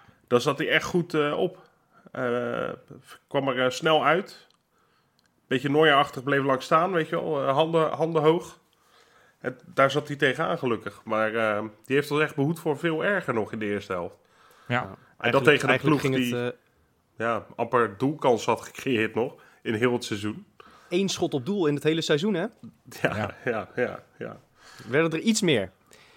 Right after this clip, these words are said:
Speaker 1: Ja.
Speaker 3: Ja, ehm, eigenlijk ging het voor de wedstrijd natuurlijk al een beetje mis. Want, eh, Rob, jouw grote held, Nicolai Jurgensen.
Speaker 1: Nou,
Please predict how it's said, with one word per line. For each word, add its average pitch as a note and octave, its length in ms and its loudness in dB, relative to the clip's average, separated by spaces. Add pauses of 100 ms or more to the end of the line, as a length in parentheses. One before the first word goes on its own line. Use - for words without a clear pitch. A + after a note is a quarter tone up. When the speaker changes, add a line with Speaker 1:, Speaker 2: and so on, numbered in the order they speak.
Speaker 1:
Ja. - 440 -2 (500)
Speaker 3:
Ja, B2+ 360 0 (300)
ehm, D3+ 400 4 (340)
eigenlijk D#3+ 340 4
ging C#3+ 160 2
het C#3 100 2
voor C#3+ 160 2
de C3 60 2
wedstrijd B2 340 0
natuurlijk A#2+ 360 -6
al A2 100 0
een A2 80 -4
beetje A2+ 260 -2
mis. A2+ 380 -4 (360)
Want, A#2 300 0
eh, A#2 120 4
Rob, A2+ 260 0
jouw A#2+ 140 6
grote A#2 320 2
held, B2 360 2 (380)
Nicolai B2 400 0
Jurgensen. C3+ 560 2 (260)
Speaker 1:
Nou, B2 340 -6